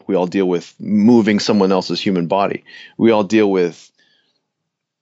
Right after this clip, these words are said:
trying to protect ourselves. We all deal with trying to improve how, how we move, our athleticism, our available ranges of movement. Um, how do you do this? You know? A-,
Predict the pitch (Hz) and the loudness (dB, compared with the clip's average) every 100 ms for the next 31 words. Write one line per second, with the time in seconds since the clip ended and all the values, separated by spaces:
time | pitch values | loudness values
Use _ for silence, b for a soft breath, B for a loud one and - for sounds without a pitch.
0 | _ - 113 101 - - 95 - 107 - | _ -6 -2 -2 -6 -4 -4 -2 -4 -2
1 | 110 98 - 98 95 90 80 98 92 85 | -4 -4 -2 2 2 2 0 0 0 -2
2 | - - 104 92 90 - 95 90 85 - | -6 -6 -4 -4 -6 -8 -4 -4 -6 -6
3 | 92 85 - 104 95 101 98 - - - | -8 -4 2 2 2 -2 -2 -4 -8 -4
4 | 101 95 87 85 104 143 - 85 76 - | -2 0 -2 -2 -4 -4 -2 0 0 -2
5 | 87 85 92 95 - 104 123 107 78 78 | -6 -2 0 -2 -4 -6 -2 -2 -2 -2
6 | 95 101 101 95 95 98 90 82 90 92 | 0 0 0 -2 -2 -4 -8 -6 -6 -4
7 | 117 - b b b b b b b 87 | -6 -8 b b b b b b b -4
8 | 87 80 80 - _ _ _ - 92 85 | -4 -4 -8 -14 _ _ _ -6 -4 0
9 | 98 185 139 50 - - - _ _ _ | 0 2 0 0 -6 -12 -18 _ _ _
10 | _ _ _ _ 95 98 113 - _ _ | _ _ _ _ -2 -2 -2 -10 _ _
11 | _ _ _ _ _ _ _ _ - - | _ _ _ _ _ _ _ _ -6 -6